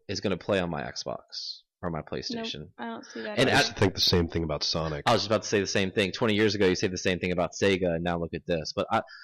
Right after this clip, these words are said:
Speaker 1: Mario is bigger than Sega. Nintendo is bigger than,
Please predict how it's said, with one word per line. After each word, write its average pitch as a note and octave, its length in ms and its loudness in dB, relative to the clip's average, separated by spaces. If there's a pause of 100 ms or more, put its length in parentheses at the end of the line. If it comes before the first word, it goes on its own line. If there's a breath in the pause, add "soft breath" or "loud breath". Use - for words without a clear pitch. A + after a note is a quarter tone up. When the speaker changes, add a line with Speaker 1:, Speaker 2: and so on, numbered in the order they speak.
(200 loud breath)
Speaker 1:
Mario C#3 420 8
is G#2+ 100 4
bigger A2 260 8
than F2 120 2
Sega. G2+ 500 4
Nintendo G#2+ 420 2
is F2+ 80 4
bigger F#2 560 2
than, E2+ 380 -2